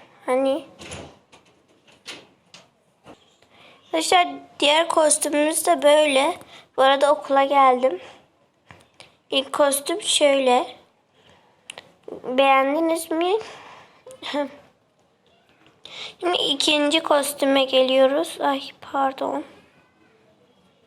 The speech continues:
İkinci olarak da zaten meslekler şeyi var. Burada meslek kostümleri var.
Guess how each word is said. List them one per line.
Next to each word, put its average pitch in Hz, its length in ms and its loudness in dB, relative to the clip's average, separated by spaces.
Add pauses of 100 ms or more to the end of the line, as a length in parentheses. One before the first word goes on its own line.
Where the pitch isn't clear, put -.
(1080)
İkinci 294 400 0
olarak 359 500 4
da 392 60 -4
zaten 359 460 2
meslekler 302 880 2
şeyi 294 320 0
var. 262 260 6
Burada 269 160 2
meslek 269 440 0
kostümleri 262 680 0
var. 285 320 4